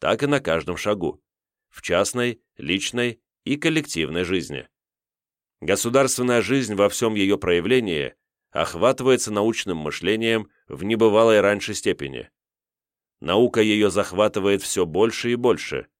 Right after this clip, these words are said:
Значение науки в жизни, связанное тесно, как мы увидим, с изменением биосферы и ее структуры, с переходом ее в ноосферу, увеличивается тем же, если не большим темпом,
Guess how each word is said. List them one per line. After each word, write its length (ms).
Значение 600
науки 380
в 120
жизни, 500
связанное 640
тесно, 640
как 200
мы 140
увидим, 480
с 120
изменением 640
биосферы 640
и 120
ее 260
структуры, 640
с 120
переходом 560
ее 360
в 160
ноосферу, 800
увеличивается 800
тем 300
же, 260
если 420
не 140
большим 480
темпом, 560